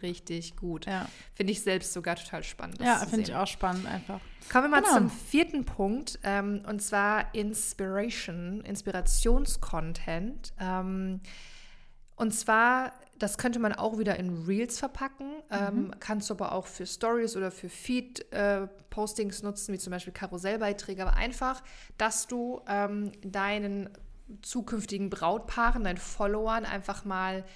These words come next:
Speaker 1: Ideen mit auf den Weg gibst.
Speaker 2: Ja.
Speaker 1: Ähm, und sowas kann auch tatsächlich schnell für viralen Content sorgen, wenn's wirklich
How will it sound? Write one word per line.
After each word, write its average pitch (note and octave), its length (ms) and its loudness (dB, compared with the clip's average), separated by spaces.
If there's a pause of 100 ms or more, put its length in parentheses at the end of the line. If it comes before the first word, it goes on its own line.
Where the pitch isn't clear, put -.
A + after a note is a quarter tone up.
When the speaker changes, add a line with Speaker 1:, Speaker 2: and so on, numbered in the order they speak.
(180)
Speaker 1:
Ideen G#3+ 560 2
mit G3 140 2
auf F3+ 180 0
den F3+ 180 -6
Weg E3+ 260 -4
gibst. - 500 -6 (120)
Speaker 2:
Ja. G3 320 -2
Speaker 1:
Ähm, F#3 120 -4
und G3 100 -4
sowas A#3 300 0
kann A#3+ 160 -2
auch A3 160 -2
tatsächlich G#3 720 -4
schnell G#3 440 -2
für G3+ 320 -6
viralen F#3+ 540 -4
Content B3+ 500 -2
sorgen, A#3 500 0
wenn's G3+ 280 -4
wirklich A3+ 380 -4